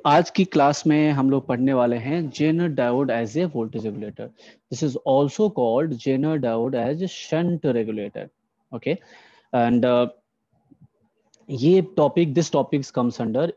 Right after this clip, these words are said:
emerging domain in electronics engineering, जो कि एके ट्यूब फर्स्ट ईयर का सिलेबस है। And, uh, my name is हरि मोहन राय और मैं ये टॉपिक आप लोगों को आज एक्सप्लेन करने वाला हूँ। इस टॉपिक के under में Zener diode as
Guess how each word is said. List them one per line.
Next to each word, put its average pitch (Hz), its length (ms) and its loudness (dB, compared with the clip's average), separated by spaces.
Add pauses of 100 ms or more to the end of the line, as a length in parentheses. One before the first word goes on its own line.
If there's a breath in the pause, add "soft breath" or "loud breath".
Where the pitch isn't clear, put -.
emerging 131 560 0
domain 123 300 -2
in 131 180 -2
electronics 117 440 -6
engineering, 120 640 -10
जो 120 180 -6
कि 143 420 -6
एके 139 300 0
ट्यूब 151 300 -2
फर्स्ट - 360 -6
ईयर 113 140 -4
का 160 140 -6
सिलेबस 110 500 -8
है। - 140 -10 (1040 loud breath)
And, 156 360 2
uh, 135 280 6
my 135 240 4
name 160 340 2
is 123 80 -6
हरि 131 200 0
मोहन 127 320 -2
राय 117 240 -4
और 123 220 -2
मैं 135 200 0
ये 151 220 0
टॉपिक 127 400 -4
आप 117 180 -4
लोगों 113 160 -2
को 151 100 -6
आज 123 180 -2
एक्सप्लेन 117 320 -6
करने 110 240 -8
वाला 107 260 -10
हूँ। 135 260 -8 (120)
इस - 240 -4
टॉपिक 131 340 -2
के 120 260 -4
under 117 240 -4
में 139 280 -4 (400 soft breath)
Zener 165 320 0
diode 175 340 2 (100)
as 143 140 2